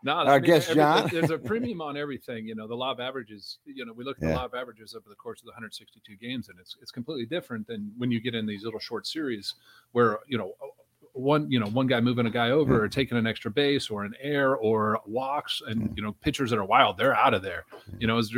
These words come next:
Speaker 1: as we're during the season, you're sitting there and you're like, "Okay, let's see if we can work through it." It's like, "Nope, we gotta
Speaker 2: Right.
Speaker 1: go. We gotta go. We gotta go." So there's just so much more urgency.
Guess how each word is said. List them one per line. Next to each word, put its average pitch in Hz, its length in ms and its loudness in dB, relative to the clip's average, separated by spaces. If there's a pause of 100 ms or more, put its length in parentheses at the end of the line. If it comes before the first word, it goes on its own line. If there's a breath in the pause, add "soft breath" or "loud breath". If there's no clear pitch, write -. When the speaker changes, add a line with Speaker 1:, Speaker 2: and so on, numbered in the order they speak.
(100)
Speaker 1:
as 110 100 0
we're 120 120 0
during 113 180 2
the 107 80 -4
season, 127 320 -2
you're 101 80 -8
sitting 117 180 -8
there 101 80 -8
and 101 80 -8
you're 101 140 -4
like, 104 180 -8
"Okay, 117 160 -12
let's 117 160 -4
see 117 80 -6
if 107 60 -6
we 104 80 -16
can 104 120 -4
work 104 200 2
through 156 200 8
it." 107 60 4
It's 107 140 4
like, 101 160 4
"Nope, - 160 2 (160)
we 113 100 0
gotta 139 140 6
Speaker 2:
Right. 117 80 2
Speaker 1:
go. 170 260 8
We 113 80 -6
gotta 113 160 0
go. 131 140 0
We 131 100 -2
gotta 120 160 2
go." 104 260 -4 (440 loud breath)
So 113 160 6
there's 123 160 8
just 147 160 6
so 147 80 6
much 131 180 4
more 110 180 4
urgency. 117 600 4